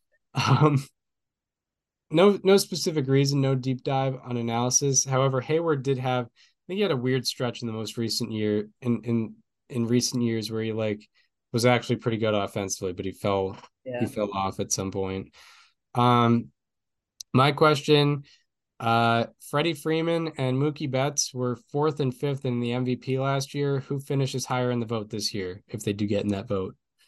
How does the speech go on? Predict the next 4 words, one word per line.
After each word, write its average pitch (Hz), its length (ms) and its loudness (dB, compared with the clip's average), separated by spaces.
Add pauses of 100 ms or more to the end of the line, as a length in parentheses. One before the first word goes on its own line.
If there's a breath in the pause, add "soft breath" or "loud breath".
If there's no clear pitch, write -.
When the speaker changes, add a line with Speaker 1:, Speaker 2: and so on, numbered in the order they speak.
(1500)
Speaker 2:
Hmm. 135 240 -4 (2000)
Between 127 260 -2
Mookie 185 640 2 (140)
and 127 200 -6